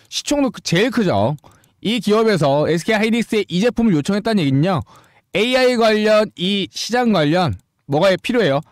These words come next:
하드웨어가 필요합니다. 요거를 굴리기 위해서 에이아이 서비스를 하기 위한 고성능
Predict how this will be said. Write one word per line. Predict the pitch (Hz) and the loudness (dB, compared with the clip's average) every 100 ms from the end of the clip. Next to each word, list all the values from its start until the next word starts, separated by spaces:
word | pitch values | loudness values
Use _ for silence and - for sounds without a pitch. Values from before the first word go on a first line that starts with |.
| _ | _
하드웨어가 | - 269 285 311 294 247 233 | -8 -4 0 0 2 2 2
필요합니다. | 220 220 180 113 98 - _ _ - | 0 0 0 -2 -4 -12 _ _ -2
요거를 | 190 247 277 277 214 | 0 2 2 0 -2
굴리기 | - 208 240 285 262 | -2 0 2 2 2
위해서 | 220 170 175 - _ _ _ _ _ - | 0 2 0 -2 _ _ _ _ _ -2
에이아이 | 220 262 254 226 | 0 2 2 0
서비스를 | - 262 285 294 262 254 240 | -4 0 2 2 0 0 2
하기 | 226 208 208 | 2 2 2
위한 | 208 226 240 285 233 _ _ _ _ | 2 4 2 -2 -8 _ _ _ _
고성능 | - 214 262 285 247 262 254 254 262 269 277 | -2 2 4 2 2 2 2 4 4 2 0